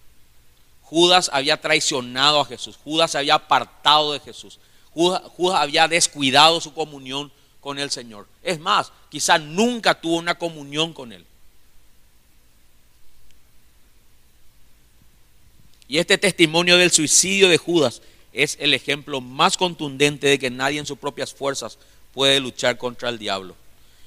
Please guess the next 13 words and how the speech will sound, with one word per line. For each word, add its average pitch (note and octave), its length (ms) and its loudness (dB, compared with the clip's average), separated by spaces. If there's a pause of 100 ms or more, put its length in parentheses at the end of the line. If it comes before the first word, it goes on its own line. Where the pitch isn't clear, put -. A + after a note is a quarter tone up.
Y C3 120 -10
todo A3 380 6
el A#3 120 4
que - 300 -6
ose A3 560 6
enfrentarlo F3 960 2 (320)
en C3+ 200 -12
una F#3 240 -4
circunstancia E3+ 800 0
adversa C#3 760 -2
sin C#4 540 -4
Jesucristo, F#3+ 800 -6 (500)
terminará C3 800 -2